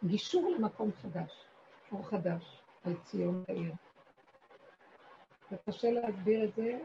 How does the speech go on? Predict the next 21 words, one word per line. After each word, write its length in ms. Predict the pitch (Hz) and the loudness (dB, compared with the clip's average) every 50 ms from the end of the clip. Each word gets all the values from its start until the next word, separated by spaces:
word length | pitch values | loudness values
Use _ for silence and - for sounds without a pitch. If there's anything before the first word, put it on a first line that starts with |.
| 254 | -6
אבל 120 | 202 202 196 | -4 -2 -2
אתם 200 | 185 - 226 208 | 0 0 -2 0
קולטות 420 | - 226 220 - 254 254 - - | 0 0 0 0 0 -2 -2 -4
את 160 | - - - | -8 -10 -6
הנקודות. 600 | 214 190 190 180 - 202 170 151 185 202 226 269 - - - - - - - - - - - - - - | -6 -4 -4 -6 -6 -8 -4 -2 0 0 0 -2 -6 -12 -20 -20 -20 -20 -20 -20 -20 -20 -20 -20 -8 -4
אני 140 | 196 190 196 | -2 0 0
רוצה 220 | 190 180 - 233 226 214 | 0 -2 -4 -4 -4 -4
שתשמע 800 | - - 202 - - - - - 190 170 170 - 220 196 190 190 | -6 -8 -12 -14 -16 -20 -12 -10 -8 -8 -6 -4 -4 -2 -2 -2
אתכם 360 | 185 - - - 185 175 175 | -4 -6 -6 -4 -2 0 0
מה 120 | 175 175 170 - | 0 -2 -4 -4
אתם 80 | - 175 | -6 -4
אומרים, 320 | 170 165 156 151 143 151 156 - - - - - - | -4 -4 -4 -6 -8 -10 -10 -12 -16 -20 -20 -12 -8
מה 160 | 170 160 165 160 | -8 -8 -8 -10
שאמרתי. 720 | - - 208 170 156 156 147 151 147 - - - - - - - - - - - - - - - - - - | -12 -12 -12 -10 -10 -10 -10 -12 -14 -12 -12 -12 -12 -12 -16 -20 -20 -20 -20 -20 -20 -20 -20 -20 -16 -2 2
אני 140 | 226 233 269 | 2 4 4
רוצה 200 | 302 - - 302 | 2 0 -2 -4
שנבין 1000 | - - - - 233 - - - - - - - - - 214 208 185 233 277 285 269 | -4 -2 -2 -2 -2 -2 -6 -12 -20 -20 -20 -18 -4 -2 0 0 2 2 0 0 0
שהעולם 1040 | - - - 226 226 - - - - - - - - - 220 226 220 226 254 277 277 | -2 -2 -2 -2 -2 -4 -8 -14 -20 -20 -20 -20 -10 -6 -2 2 4 4 4 4 4
איך 160 | 262 247 - | 2 0 -2
שהוא 260 | - - 240 226 220 | -2 -2 0 2 2
נראה 280 | 220 214 208 208 233 247 | 2 2 2 0 -2 -2